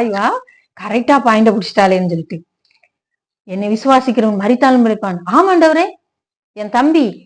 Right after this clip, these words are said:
எல்லாரும் உய்-, மரித்தவர் உயிர்த்தெழுதல்ல எழும்போது என் தம்பி உயிரோடு எழும்புவான்னு எனக்கு தெரியும்ட்டு" அப்படியே பல்டி அடிச்சிட்டான். உடனே அவரு அப்படியே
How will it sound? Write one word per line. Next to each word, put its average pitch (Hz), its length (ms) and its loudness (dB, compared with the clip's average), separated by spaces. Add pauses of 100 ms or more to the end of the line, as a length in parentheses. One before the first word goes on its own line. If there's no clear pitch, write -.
(140)
எல்லாரும் 330 500 6
உய்-, 302 160 6
மரித்தவர் 294 480 4
உயிர்த்தெழுதல்ல 294 760 6
எழும்போது 294 420 6
என் 254 220 4
தம்பி 269 200 4
உயிரோடு 269 340 6
எழும்புவான்னு 254 400 6
எனக்கு 220 200 2
தெரியும்ட்டு" 202 340 2
அப்படியே 208 260 2
பல்டி 175 280 0
அடிச்சிட்டான். - 360 -8 (1700)
உடனே 262 260 -2
அவரு 247 280 4
அப்படியே 208 360 2